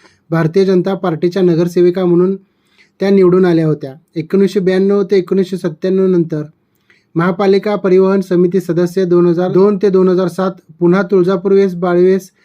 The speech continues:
परिसरातून नगरसेविका म्हणून निवडून आल्या. दोन हजार बारा ते दोन हजार सतरा या काळात नगरसेविका आणि विरोधी पक्ष नेता, भारतीय जनता पार्टी महिला आघाडी शहराध्यक्ष म्हणून देखील त्यांनी काम पाहिले.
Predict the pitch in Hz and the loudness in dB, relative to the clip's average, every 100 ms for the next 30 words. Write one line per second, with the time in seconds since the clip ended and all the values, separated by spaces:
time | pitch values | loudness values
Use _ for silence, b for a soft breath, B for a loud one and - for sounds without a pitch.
0 | _ _ - 175 190 196 196 208 202 185 | _ _ -2 0 0 -2 -2 0 0 2
1 | 175 185 185 185 190 185 190 190 165 156 | 0 0 0 2 0 0 2 2 2 2
2 | 165 139 127 - 160 190 202 202 196 190 | -2 -4 -10 -6 0 2 2 0 0 -2
3 | 185 185 202 190 190 185 202 185 170 185 | -2 -2 0 0 0 0 -2 -4 -6 -4
4 | 196 196 _ 160 190 190 190 190 190 185 | -4 -6 _ -2 0 0 -2 -2 -2 -2
5 | 170 190 185 190 196 202 185 196 190 180 | 0 -2 2 2 2 0 0 2 2 2
6 | 180 175 185 - 190 175 170 160 156 _ | 0 -2 -4 -2 0 0 -2 -6 -8 _
7 | _ _ _ - 165 170 202 196 196 185 | _ _ _ -6 -4 0 0 0 0 -2
8 | 196 196 175 165 214 208 185 170 196 190 | -4 -4 -4 -6 -6 -2 0 2 0 -2
9 | 180 185 190 190 190 185 185 180 196 190 | -2 0 0 0 -2 0 -2 -2 -2 0
10 | 202 196 185 202 208 196 185 185 170 165 | 0 0 -2 -2 -4 -2 -2 -2 -2 -4
11 | 160 147 135 | -4 -6 -8